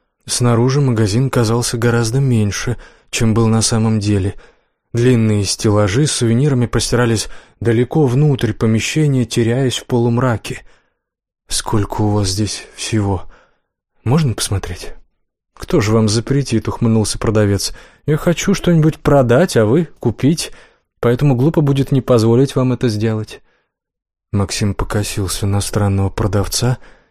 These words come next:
и шагнул к стеллажам, которые сверху донизу были заставлены самыми разнообразными сувенирами.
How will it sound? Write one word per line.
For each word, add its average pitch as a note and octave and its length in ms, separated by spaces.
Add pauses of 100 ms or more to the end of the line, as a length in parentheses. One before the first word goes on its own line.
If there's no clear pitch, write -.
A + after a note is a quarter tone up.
(260)
и B2 60
шагнул B2+ 500
к - 60
стеллажам, A2+ 680
которые A2 300
сверху A#2+ 320
донизу A#2 320
были A2 140
заставлены A2+ 540 (440)
самыми C3 560
разнообразными B2 920
сувенирами. G#2+ 960